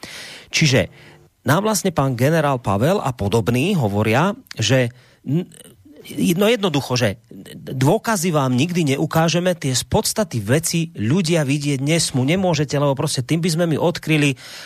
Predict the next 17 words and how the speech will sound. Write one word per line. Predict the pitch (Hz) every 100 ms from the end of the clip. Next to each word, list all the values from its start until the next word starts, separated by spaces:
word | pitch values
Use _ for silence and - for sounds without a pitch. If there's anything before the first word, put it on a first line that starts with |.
| -
ja | 120
neviem, | 160 151 135
ke-, | 143 -
nejaké | 147 151 143 123 - -
operat-, | 147 165 170 147 156
e, | - 139
operatívne | - 165 175 151 156 151 147 131
činnosti | - 160 160 - 139 131
tajnej | 143 147 160 143
služby, | - 147 139
to | 143
sa |
proste | 135 156 - 151
nemôže | 156 185 180 139
odkrývať. | 117 147 - 160 202 208 - - -
Vy | 110 170 208
ste | - - 151 127